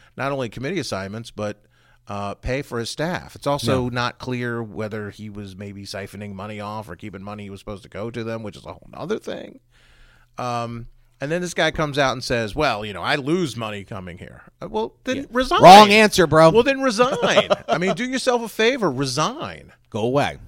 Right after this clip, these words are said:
Speaker 1: It,
Speaker 2: Yeah.
Speaker 1: it's, it's amazing. None of these legislators
Speaker 2: And by the way,
Speaker 1: none
Speaker 2: let me
Speaker 1: of the, very, very, I'll, I'll say,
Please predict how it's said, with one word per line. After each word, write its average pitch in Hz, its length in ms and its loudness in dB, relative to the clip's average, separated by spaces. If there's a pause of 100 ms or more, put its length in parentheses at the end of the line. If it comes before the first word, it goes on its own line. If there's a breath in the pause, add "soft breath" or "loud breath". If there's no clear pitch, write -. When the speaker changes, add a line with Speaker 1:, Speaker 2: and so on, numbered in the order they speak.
(160)
Speaker 1:
It, - 80 -10
Speaker 2:
Yeah. 131 180 -4
Speaker 1:
it's, 220 180 -2
it's 220 200 0
amazing. 208 640 2
None 202 260 2
of 277 140 2
these 196 240 -2
legislators 95 1000 -2 (640)
Speaker 2:
And 285 120 -6
by 349 120 2
the 359 80 0
way, 247 120 6
Speaker 1:
none 302 160 10
Speaker 2:
let 359 140 4
me 254 60 0
Speaker 1:
of 143 60 0
the, 170 80 -14
very, 285 300 6
very, 190 300 2
I'll, 165 160 2
I'll 156 140 -4
say, 131 200 -2